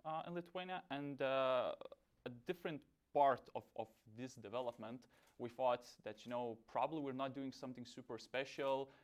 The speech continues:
uh, probably it's very common in the, and, and maybe we're not doing that good enough, but, but, uh, since more developers started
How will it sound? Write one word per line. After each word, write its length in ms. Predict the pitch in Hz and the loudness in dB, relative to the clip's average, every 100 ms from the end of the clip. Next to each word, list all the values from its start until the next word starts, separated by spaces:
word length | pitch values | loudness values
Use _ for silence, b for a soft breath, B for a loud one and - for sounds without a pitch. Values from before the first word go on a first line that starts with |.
| B | B
uh, 240 | 101 107 107 | 4 4 4
probably 420 | - 123 127 120 | 6 6 6 -2
it's 140 | 117 | -4
very 180 | 117 123 | -4 -2
common 560 | 120 117 131 131 123 120 | 0 2 2 2 -2 -4
in 120 | 123 | -4
the, 460 | 120 120 117 113 110 | 2 4 4 4 0
and, 240 | 107 107 107 | -2 -6 -6
and 120 | 107 | -6
maybe 220 | 107 107 | -6 -6
we're 160 | 107 107 | -4 -4
not 220 | 110 107 | -2 -2
doing 220 | 110 107 | -4 -6
that 160 | 104 101 - - 110 | -4 -4 -8 -10 -2
good 160 | 151 | 0
enough, 240 | 156 147 139 - B B B 113 | 2 0 0 -8 B B B 4
but, 300 | 120 120 120 | 6 6 2
but, 320 | 123 120 - | -2 -2 0
uh, 580 | 117 117 117 110 107 90 - _ _ | 4 6 6 4 2 0 -4 _ _
since 420 | - 156 147 - - | -8 -6 -6 -12 -4
more 180 | 147 147 | 4 4
developers 400 | 135 135 135 113 | 4 0 0 -2
started 240 | 123 120 | -4 -6